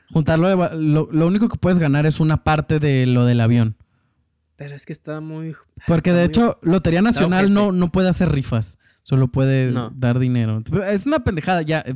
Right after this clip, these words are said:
Speaker 1: X,
Speaker 2: Está
Speaker 1: ya.
Speaker 2: muy ojete, pues, o sea,
Speaker 1: Sí.
Speaker 2: ya la neta, es todo una maña para que el gobierno,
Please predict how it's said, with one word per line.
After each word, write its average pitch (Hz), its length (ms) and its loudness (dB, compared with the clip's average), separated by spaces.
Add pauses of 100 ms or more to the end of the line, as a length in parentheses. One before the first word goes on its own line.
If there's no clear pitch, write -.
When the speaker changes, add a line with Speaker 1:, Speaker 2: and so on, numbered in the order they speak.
Speaker 1:
X, - 380 -12
Speaker 2:
Está 139 180 -6
Speaker 1:
ya. - 60 -4
Speaker 2:
muy 156 160 -2
ojete, 139 380 -6
pues, 120 280 -12
o - 20 -18
sea, 120 220 -8
Speaker 1:
Sí. 113 60 -8
Speaker 2:
ya 120 160 -6
la 123 140 -8
neta, 123 360 -12 (280)
es - 360 -14
todo 135 340 -8
una 135 180 -8
maña 135 420 -8
para 117 180 -10
que 113 140 -14
el 107 100 -12
gobierno, 110 560 -14